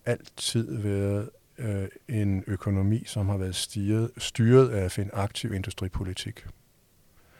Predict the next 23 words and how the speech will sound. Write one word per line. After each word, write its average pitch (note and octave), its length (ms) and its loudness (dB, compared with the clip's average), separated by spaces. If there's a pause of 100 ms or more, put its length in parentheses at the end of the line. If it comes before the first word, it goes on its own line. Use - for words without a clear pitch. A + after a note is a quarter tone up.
(800)
Og, F2 540 -2
øh, F2 120 -6
man G2+ 160 -2
kan G#2+ 100 -2
sige, B2 120 0
at - 60 0
dengang, A#2+ 400 4
hvor G#2 300 2
at, F#2+ 380 -2
øh, F2+ 220 -2 (140)
Kina A2+ 340 4
blev F2+ 640 0
tilladt A2+ 440 0
at F#2+ 60 -4
komme G2 280 0
ind G#2+ 100 -4
i A2 100 2
verdens G2 500 -2
handelsorganisationen, G2 1300 -4 (280)
øh, G#2 160 -4
W F#2+ 60 2
T - 140 -4
O, G#2 240 0